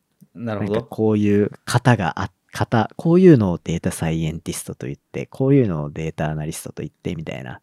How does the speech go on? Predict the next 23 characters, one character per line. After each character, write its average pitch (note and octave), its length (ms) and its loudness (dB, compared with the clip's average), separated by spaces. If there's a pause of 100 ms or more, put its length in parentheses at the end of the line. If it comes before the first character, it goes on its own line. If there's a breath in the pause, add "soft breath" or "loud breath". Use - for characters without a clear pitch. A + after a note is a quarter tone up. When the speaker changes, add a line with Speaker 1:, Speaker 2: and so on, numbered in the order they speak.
(100)
Speaker 1:
う C#3 40 -6
ん C3+ 40 -4
う B2 40 -2
ん。 G2+ 460 -8 (420)
Speaker 2:
っ - 40 -20
て D3 100 0
時 F3 280 2
に、 D#3+ 340 2 (360)
よ C#3+ 140 4
く E3 100 2
使 - 320 2
う C#3+ 320 4
の B2+ 180 0
が、 D#3+ 360 2 (500)
線 A#3 360 6
形 A#3+ 360 6
成 A3+ 320 8
長 F#2 280 2
さ - 160 -4
せ G2 180 -2
る F2 280 -6 (140)
の G#2+ 160 0
が C#3 280 4